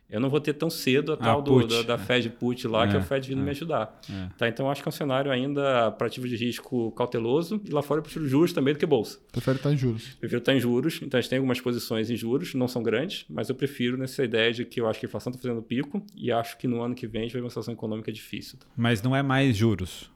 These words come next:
Speaker 2: Não é, não é, é um ciclo maior. De juros sobe, fica quatro e meio, cinco,
Speaker 1: É,
Speaker 2: mercado
Speaker 1: vai,
Speaker 2: americano
Speaker 1: provavelmente o que eu
Speaker 2: fica
Speaker 1: tô
Speaker 2: lá em
Speaker 1: falando é o
Speaker 2: cima.
Speaker 1: seguinte, provavelmente os juros nos Estados Unidos vai pra esse quatro e meio, cinco, fica algum tempo alto pra desinflacionar a economia e depois provavelmente vai ter que cair se, é, rápido se a economia não aguentar. Eu acho que não vai aguentar.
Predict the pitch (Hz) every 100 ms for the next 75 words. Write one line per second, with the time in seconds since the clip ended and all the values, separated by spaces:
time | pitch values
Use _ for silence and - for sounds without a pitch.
0 | _ _ 107 113 113 110 120 117 - 135
1 | 147 143 131 104 92 - - 95 90 95
2 | 90 127 117 - 120 156 180 160 - 120
3 | 110 110 - 110 101 143 165 170 117 123
4 | 123 - 135 147 135 147 160 170 170 151
5 | 110 131 - 131 123 131 131 120 131 117
6 | 113 - 113 117 113 107 104 113 107 113
7 | - 113 - 117 117 - 139 170 170 -
8 | 135 127 135 127 135 170 170 120 110 123
9 | - 131 - - - 117 123 123 127 -
10 | 120 113 123 127 120 117 117 160 185 151
11 | 151 139 135 139 135 135 135 135 - 135
12 | 117 123 - - 123 110 113 110 123 113
13 | 117 123 117 120 120 127 123 110 - -
14 | 123 - 147 135 120 131 131 95